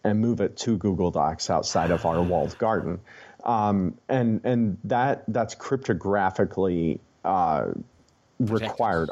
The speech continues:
Speaker 1: on I O S, um, in order to, to be able to do that. And that's really the only way to secure corporate data, um, which I, I doubt you care very much about at the university,
Speaker 2: Oh, no, no,
Speaker 1: but
Speaker 2: we absolutely do, because where does intellectual property come from?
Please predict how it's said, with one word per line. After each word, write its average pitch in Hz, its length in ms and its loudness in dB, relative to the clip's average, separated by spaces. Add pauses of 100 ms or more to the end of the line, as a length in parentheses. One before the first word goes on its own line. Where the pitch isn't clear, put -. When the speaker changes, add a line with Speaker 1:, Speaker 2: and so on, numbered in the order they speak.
Speaker 1:
on 101 200 2
I 76 200 0
O 73 100 0
S, - 500 -2
um, 87 480 2 (140)
in 110 120 2
order 92 240 2
to, 90 240 0 (160)
to - 120 -2
be 95 80 0
able 92 180 2
to 95 80 2
do 117 180 0
that. 85 340 0
And 113 260 2
that's 120 280 -2
really 139 260 2
the 101 100 0
only 98 240 2
way 92 160 2
to 87 100 0
secure 92 680 0
corporate - 640 -2
data, - 400 0 (540)
um, 87 360 0 (100)
which 98 340 -2
I, 107 300 2
I 117 80 0
doubt 101 420 -2
you 101 100 0
care 87 280 0
very 85 220 0
much 87 300 0 (260)
about 85 560 0
at 82 260 -2
the 101 80 -2
university, 92 540 -2
Speaker 2:
Oh, - 40 0
no, 147 140 0
no, 160 160 0
Speaker 1:
but 85 140 -2
Speaker 2:
we 85 60 0
absolutely 143 400 -2
do, 120 180 -2
because 110 300 -6
where 131 100 0
does 139 140 -2
intellectual 123 540 -2
property 120 400 0
come 110 220 -4
from? 104 220 -6